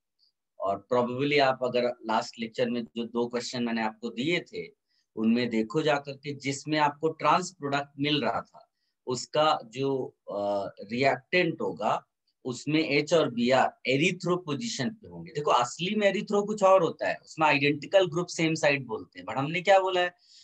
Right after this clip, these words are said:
कि जो दो groups हमको eliminate करने हैं वो erythro होने चाहिए।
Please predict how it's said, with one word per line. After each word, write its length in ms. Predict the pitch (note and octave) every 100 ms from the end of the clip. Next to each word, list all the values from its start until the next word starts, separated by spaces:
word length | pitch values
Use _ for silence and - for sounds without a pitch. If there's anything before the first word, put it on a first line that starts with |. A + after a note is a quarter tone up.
| _
कि 80 | D3+
जो 340 | C#3+ A2+ E3+ F#3+
दो 260 | F3+ F#3+
groups 280 | F3+ G3 D#3+
हमको 300 | E3 E3 G3
eliminate 560 | F3 D#3+ G#3 B3+ C4 -
करने 380 | E3+ C3 C#3
हैं 100 | F3+
वो 300 | G#3 C#3 G#3+
erythro 480 | B3 F3+ D#3 D#3 C3
होने 320 | A#2 G2+ F2+
चाहिए। 320 | E2+ - -